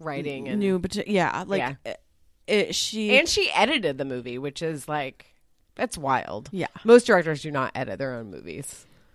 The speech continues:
Speaker 2: Yeah, she, she should win. What do
Speaker 1: And
Speaker 2: you,
Speaker 1: sh-,
Speaker 2: who
Speaker 1: and
Speaker 2: will?
Speaker 1: I think she will win.
Speaker 2: Okay.
Speaker 1: Um,
Speaker 2: Good.
Speaker 1: and, and what's so crazy is this is the second, yes, second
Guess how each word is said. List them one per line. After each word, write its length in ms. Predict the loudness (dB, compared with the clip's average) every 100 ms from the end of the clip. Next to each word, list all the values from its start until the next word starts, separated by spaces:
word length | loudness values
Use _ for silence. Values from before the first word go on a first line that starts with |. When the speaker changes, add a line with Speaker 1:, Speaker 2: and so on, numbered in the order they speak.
| -16
Speaker 2:
Yeah, 140 | -8 -4
she, 500 | -2 0 0 0 0 -4
she 240 | -8 -8
should 280 | -8 -10 -12
win. 280 | -12 -16 -16 -20 -20 _ _ _ _ -4 4
What 100 | 6
do 60 |
Speaker 1:
And 100 | 4
Speaker 2:
you, 60 | 2
Speaker 1:
sh-, 180 | 0 2
Speaker 2:
who 180 | 2 8
Speaker 1:
and 140 | 10
Speaker 2:
will? 80 | 10
Speaker 1:
I 40 |
think 140 | 10 6
she 180 | 2 2
will 220 | 0 -6
win. 260 | -8 -10 -8
Speaker 2:
Okay. 160 | -8 -8 -12 4
Speaker 1:
Um, 400 | 8 10 10 6
Speaker 2:
Good. 120 | 4
Speaker 1:
and, 340 | 6 6 2 -4 _ _
and 320 | 6 8 8 6
what's 220 | 2 4
so 480 | 6 8 8 4 -2
crazy 720 | -14 0 4 6 6 2 0 2
is 540 | 4 4 4 -2 -8 -10
this 140 | -8
is 160 | -6 -6
the 280 | -4 -2 -4
second, 680 | -6 4 6 6 4 0 -4 -14 -20 _ _
yes, 200 | -4 -4
second 680 | -6 -4 -2 -2 -4 -4